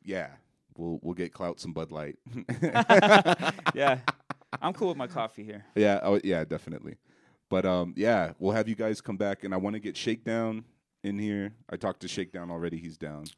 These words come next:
Speaker 2: Yeah, man.
Speaker 1: I need to get Entox in here. I wanna get, you know, just,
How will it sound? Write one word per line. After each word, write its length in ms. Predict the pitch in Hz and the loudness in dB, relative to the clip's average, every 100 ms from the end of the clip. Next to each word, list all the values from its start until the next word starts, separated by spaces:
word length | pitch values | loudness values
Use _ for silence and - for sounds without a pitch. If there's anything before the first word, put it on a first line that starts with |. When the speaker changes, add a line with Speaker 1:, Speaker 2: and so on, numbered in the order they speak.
| - | -12
Speaker 2:
Yeah, 160 | 98 87 | -10 -8
man. 160 | 87 85 | -12 -12
Speaker 1:
I 80 | 82 | -8
need 220 | 90 80 | -8 -8
to 80 | 85 | -8
get 220 | 85 - | -8 -6
Entox 540 | 90 90 90 85 - 90 | -8 -6 -6 -6 -8 -12
in 100 | 82 | -10
here. 440 | 85 82 82 80 _ _ _ _ - | -10 -10 -10 -14 _ _ _ _ -14
I 40 | 78 | -8
wanna 280 | 80 82 78 | -6 -6 -8
get, 320 | 80 80 73 | -8 -8 -8
you 120 | - 87 | -10 -10
know, 200 | 73 73 - | -10 -14 -18
just, 300 | 78 - | -18 -18